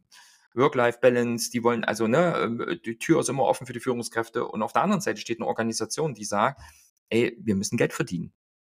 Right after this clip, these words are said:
So, ganz platt, ja, das muss, wir müssen lebensfähig sein. Und sich da nicht aufzureiben, sondern zu sagen, „Ich verstehe mich als Brückenbauerin und als Brückenbauer zwischen diesen Zweien und ich vermittel zwischen diesen beiden und gucke, wie kriegt man denn das zusammen?“ Weil man kriegt das zusammen.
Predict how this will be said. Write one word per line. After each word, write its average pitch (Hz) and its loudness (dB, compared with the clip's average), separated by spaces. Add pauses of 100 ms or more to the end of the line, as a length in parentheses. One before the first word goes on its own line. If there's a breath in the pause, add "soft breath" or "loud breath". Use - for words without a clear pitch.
(240)
So, 90 -4
ganz 113 -4
platt, - -4 (140)
ja, 98 -4
das 101 -8
muss, 127 -4
wir 107 4
müssen 104 2
lebensfähig 117 0
sein. 85 -4 (500 loud breath)
Und 123 -8
sich 117 -10
da 151 4
nicht 190 -6
aufzureiben, 98 -6
sondern 117 -6
zu 113 -10
sagen, 123 -2
„Ich - -14
verstehe 127 -6
mich 117 -6
als 104 -4
Brückenbauerin 92 -2
und - -12
als 95 -2
Brückenbauer 87 -2
zwischen 143 0
diesen 104 -2
Zweien 85 0 (560 soft breath)
und 120 2
ich 117 -2
vermittel 139 4
zwischen 92 -8
diesen 90 -6
beiden 90 -2
und - 0
gucke, 139 0
wie 104 -4
kriegt 190 -2
man 127 -2
denn 110 0
das 101 -2
zusammen?“ 104 0
Weil 95 -2
man 123 -2
kriegt - -6
das - 0
zusammen. 82 -8